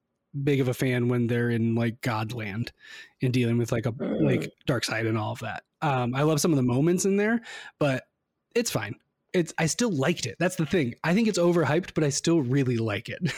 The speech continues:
Speaker 1: <laughs> Like, it's still, I still really like it. It's just
Speaker 2: The ending was such an existential
Speaker 1: Yes.
Speaker 2: question.
Speaker 1: It's very good.
Speaker 2: And,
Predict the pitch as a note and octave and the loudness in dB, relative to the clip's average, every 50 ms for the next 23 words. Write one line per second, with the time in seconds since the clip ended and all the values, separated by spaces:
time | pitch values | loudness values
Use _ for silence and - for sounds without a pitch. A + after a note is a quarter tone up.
0 | - - A3 A3 - - - - _ _ _ _ _ _ - G3 F#3 F3+ F#3 F3+ | 0 0 0 0 0 -4 -6 -8 _ _ _ _ _ _ 0 0 2 2 0 -2
1 | - - - A3 A3 G#3+ F3+ E3 - - - - - D3 - F3 E3 - - - | -2 -2 0 2 4 4 2 0 -2 -6 -10 -8 -6 -2 -2 0 -2 -2 0 0
2 | A#3 A3 F#3 C#3+ B2 B2+ C#3+ D#3+ F3 D#3+ C#3 C3 A#2+ B2 C3 C3 A#2+ G#2 C3 A#2 | 2 4 4 4 2 2 2 4 4 4 4 2 2 2 0 0 0 -2 -4 -6
3 | - - _ _ _ _ - E3+ E3 - - - F3+ E3 - - D3+ - - - | -8 -10 _ _ _ _ -2 0 0 0 0 0 0 0 0 -4 -8 -14 -16 -18
4 | - _ _ - A#3 G#3+ - - G#3+ A3+ A3+ A3+ G#3 G#3+ G3+ F#3+ F3 E3 E3 E3 | -20 _ _ -2 -2 -2 0 2 2 4 4 4 6 6 4 4 4 2 0 0
5 | - - - - - F3+ F3 D#3+ - - - D#3 E3+ - - - F3+ E3+ - - | 0 -2 -2 0 2 2 2 2 0 -2 -2 -2 -2 -2 -2 -2 -2 -2 -2 -6
6 | F3 - - - E3+ E3 E3 D#3+ - - - - C#3+ D3+ E3+ F#3 - - - - | -6 -4 0 0 0 0 0 0 0 2 2 2 2 2 0 -2 -4 -6 -10 -8
7 | - - - - - - - - E3+ D3+ C#3+ - E3 C#3 B2 C3+ A#2 G#2+ G#2+ - | -4 0 0 0 0 0 0 0 -2 -2 -2 -4 -4 -2 -2 -2 -2 -4 -6 -2
8 | - G3+ F#3+ F#3 F#3 F3+ F3 F3 F3 E3+ | 0 2 4 4 4 4 2 2 0 -2